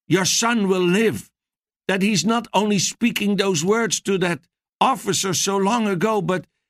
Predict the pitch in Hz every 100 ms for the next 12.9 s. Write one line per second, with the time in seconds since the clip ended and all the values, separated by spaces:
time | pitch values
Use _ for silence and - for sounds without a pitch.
0 | _ - 214 160 208 202 175 - - 240
1 | 196 208 160 196 165 175 214 247 - 196
2 | 170 185 180 165 160 220 240 208 170 175
3 | - 165 208 220 156 _ _ _ _ -
4 | 180 170 247 226 175 - - 240 208 156
5 | 190 180 214 226 202 - 196 214 214 196
6 | - - 196 190 247 269 147 151 - -
7 | - _ 175 175 202 254 185 175 135 -
8 | _ _ _ _ _ 180 202 208 214 254
9 | 214 202 196 196 - 180 - 190 208 208
10 | 254 285 180 165 - _ _ _ - 185
11 | - 196 214 262 - 202 180 185 180 160
12 | 143 170 214 - - 160 160 -